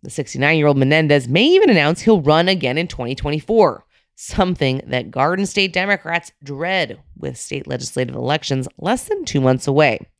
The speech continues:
Menendez's main argument in the wake of Friday's stunning federal indictment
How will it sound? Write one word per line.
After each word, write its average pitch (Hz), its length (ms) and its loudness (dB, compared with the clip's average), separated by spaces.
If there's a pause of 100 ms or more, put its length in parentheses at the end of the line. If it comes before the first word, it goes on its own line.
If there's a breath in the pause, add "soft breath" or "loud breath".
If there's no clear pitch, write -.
(800 loud breath)
Menendez's 226 640 2 (180)
main 165 880 2 (160)
argument - 600 -6 (160)
in 131 80 -4
the 123 80 0
wake 156 240 2
of 139 80 -6
Friday's 151 580 -2
stunning 220 640 0
federal 185 300 2
indictment 165 500 0